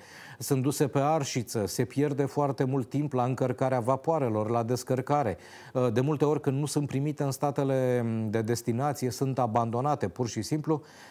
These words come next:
și ele sunt așadar chinuite și mor. De aceea se propune,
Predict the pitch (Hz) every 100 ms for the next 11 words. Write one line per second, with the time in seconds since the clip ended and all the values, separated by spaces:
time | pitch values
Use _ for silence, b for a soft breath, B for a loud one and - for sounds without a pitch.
0 | B - 180 170 151 - 147 139 127 113
1 | 123 123 - 113 104 117 113 107 - 110
2 | 90 78 107 131 131 196 190 160 127 104
3 | - 139 170